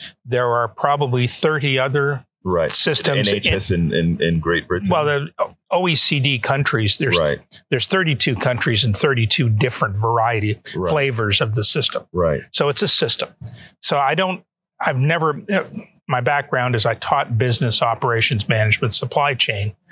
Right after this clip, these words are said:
Speaker 1: for a long time, c-, decades. And business systems are never,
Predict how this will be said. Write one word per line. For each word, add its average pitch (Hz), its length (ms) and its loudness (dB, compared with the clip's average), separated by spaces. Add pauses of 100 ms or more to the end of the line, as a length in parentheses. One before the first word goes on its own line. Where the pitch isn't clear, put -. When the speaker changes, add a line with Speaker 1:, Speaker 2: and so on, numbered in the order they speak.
(280)
Speaker 1:
for 120 140 0
a 113 80 2
long 117 340 2
time, 104 360 0
c-, - 100 -4 (140)
decades. - 600 0 (480)
And 123 480 0 (560)
business 156 420 2
systems 123 580 2 (100)
are 127 160 0
never, 120 680 0